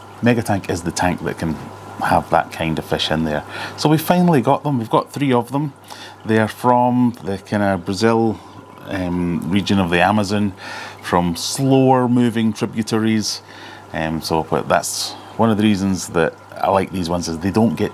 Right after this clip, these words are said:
too massive, so I can have three of them in there. Um, but like the snakehead that's tiny, I've got to get these guys growing on. And I wanted to talk about one of the things that you can apply to most fishies, about how to get them to grow well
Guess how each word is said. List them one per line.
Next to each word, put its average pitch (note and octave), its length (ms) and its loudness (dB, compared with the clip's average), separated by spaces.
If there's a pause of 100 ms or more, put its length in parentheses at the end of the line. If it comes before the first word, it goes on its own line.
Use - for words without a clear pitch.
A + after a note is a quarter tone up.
(140)
too B2 380 4
massive, C3 440 0
so - 140 -2
I F2+ 80 0
can G2+ 280 0
have G2 220 2
three G#2 220 0
of G2+ 60 2
them F#2+ 120 0
in G2+ 160 0
there. A#2 220 2 (720)
Um, A2 380 4 (400)
but - 340 2
like A#2 340 4 (320)
the G2 280 2
snakehead G#2+ 640 2
that's - 180 -4
tiny, A2 480 0 (500)
I've - 160 -2
got - 200 2
to - 80 -10
get G#2 200 0
these F#2 200 -2
guys F2+ 280 2
growing F2+ 380 0
on. F2 140 4
And F2+ 80 -2
I F2 60 0
wanted E3+ 260 0
to - 60 -6
talk - 200 2
about B2+ 260 -2
one C#3 160 0
of C3 60 -2
the A#2+ 60 -4
things A#2+ 300 -4
that A#2 60 -4
you F3 100 -2
can G#3+ 120 4
apply G#3+ 280 2
to - 120 -6
most C#3 400 0
fishies, - 500 -6 (460)
about - 220 0
how G#2 180 0
to - 120 -6
get G2+ 160 0
them F2 120 -4
to F2+ 100 -6
grow F2+ 320 2
well F2 480 2